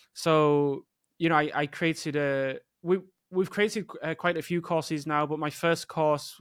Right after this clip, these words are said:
was, or is the Transform Your Grades course. I made that in, in about two thousand nineteen. It's still selling to this day, even though I've not touched it since two thousand nineteen. And, and, and that's what I love about, uh, YouTube, is that it's kinda evergreen,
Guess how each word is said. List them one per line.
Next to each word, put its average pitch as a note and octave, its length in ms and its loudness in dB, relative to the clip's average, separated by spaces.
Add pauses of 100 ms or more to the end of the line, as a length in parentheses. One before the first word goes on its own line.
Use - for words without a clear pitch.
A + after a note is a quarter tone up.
was, D3 800 -2
or C#3+ 120 -2
is D#3 240 -2
the D3 100 -4
Transform D#3 440 -2
Your C#3 100 -2
Grades C#3 300 -2
course. C3+ 360 0
I C3+ 60 -6
made C3+ 240 -4
that C3+ 140 -4
in, B2+ 280 -6
in C#3+ 120 -8
about C3+ 180 -2
two - 120 -12
thousand C3 260 -4
nineteen. B2+ 500 -6 (220)
It's F#3+ 140 0
still A#3 180 2
selling G3+ 300 0
to E3 100 -4
this D#3 180 -6
day, F#3+ 200 0 (140)
even F#3 300 0
though C#3+ 320 2 (300)
I've D#3 140 0
not F3+ 220 2
touched - 360 -4
it B2+ 240 -6 (360)
since F3+ 360 -4
two D#3+ 100 -4
thousand D3 320 0
nineteen. C#3+ 460 -2
And, C#3+ 160 -4 (240)
and, D#3 160 -2
and F3 160 2
that's G3 180 4
what F#3+ 100 4
I F3+ 60 6
love E3 220 2
about, D3 480 2 (480)
uh, C3+ 260 -2
YouTube, C#3+ 560 0
is C3 160 -6
that C#3+ 140 -2
it's C3+ 160 -6
kinda D#3 280 -4
evergreen, B2+ 500 -6